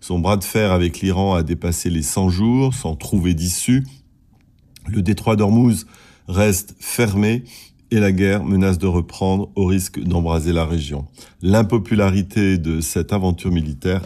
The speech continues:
alimente celle du président, tombé aussi bas dans les sondages que Joe Biden après le retrait d'Afghanistan en deux mille vingt et un. La hausse des prix du carburant et le niveau de l'inflation nourrissent le mécontentement, attisent la nervosité des républicains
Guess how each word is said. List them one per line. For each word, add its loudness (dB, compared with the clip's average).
alimente 2
celle 0
du -4
président, -2
tombé 0
aussi 0
bas 2
dans 2
les 2
sondages -2
que -6
Joe 0
Biden 0
après -2
le 2
retrait -2
d'Afghanistan -2
en 0
deux 0
mille -2
vingt -6
et -4
un. -8
La -4
hausse 4
des 2
prix -2
du -2
carburant 0
et 0
le 0
niveau 2
de 0
l'inflation -2
nourrissent 2
le 2
mécontentement, -2
attisent 0
la 2
nervosité 0
des -4
républicains -2